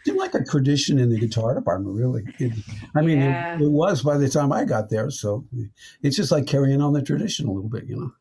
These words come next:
Speaker 1: know. <laughs>
Speaker 2: That's great. So, Mike, speaking of that,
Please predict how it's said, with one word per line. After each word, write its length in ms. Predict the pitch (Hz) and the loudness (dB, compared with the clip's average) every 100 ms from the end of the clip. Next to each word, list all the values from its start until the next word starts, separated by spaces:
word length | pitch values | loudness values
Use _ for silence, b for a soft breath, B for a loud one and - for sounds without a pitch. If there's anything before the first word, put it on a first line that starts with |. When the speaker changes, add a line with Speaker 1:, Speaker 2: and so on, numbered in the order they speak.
| - | -6
Speaker 1:
know. 100 | 269 - - - | -6 -6 -10 -8
<laughs> 560 | - - _ _ _ _ | -12 -18 _ _ _ _
Speaker 2:
That's 300 | 277 - - | -10 -10 -18
great. 380 | - 277 277 240 B B - | -18 -16 -14 -14 B B -8
So, 220 | 330 294 | -6 -4
Mike, 260 | 302 311 | -4 -6
speaking 420 | - 240 269 302 254 | -8 -10 -8 -8 -8
of 140 | 196 | -8
that, 400 | 180 151 151 - | -8 -8 -8 -14